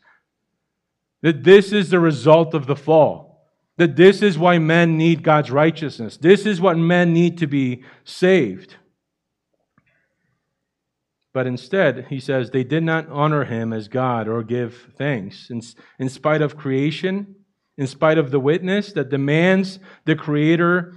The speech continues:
glory and honor, they refuse him honor. They don't acknowledge God.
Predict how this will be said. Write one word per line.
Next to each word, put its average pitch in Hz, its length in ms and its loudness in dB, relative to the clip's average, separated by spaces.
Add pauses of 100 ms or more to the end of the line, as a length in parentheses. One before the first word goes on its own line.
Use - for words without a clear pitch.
(300)
glory 180 840 2
and 143 180 -6
honor, 196 680 -2 (420)
they 160 120 4
refuse 170 480 -2
him 185 340 -4
honor. 202 460 -6 (840)
They 156 80 0
don't 233 220 2
acknowledge 180 680 2
God. 156 440 -4